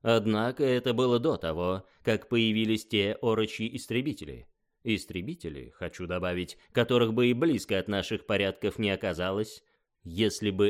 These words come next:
аэронавтика Империалис выполнила свою работу и обезопасила воздушное пространство.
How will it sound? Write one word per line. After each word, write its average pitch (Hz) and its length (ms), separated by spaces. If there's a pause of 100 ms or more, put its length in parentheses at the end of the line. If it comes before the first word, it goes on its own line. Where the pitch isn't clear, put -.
аэронавтика 95 800
Империалис 90 800 (200)
выполнила 110 680
свою 98 300
работу 95 600 (140)
и 117 140
обезопасила 101 840
воздушное 92 640
пространство. 90 840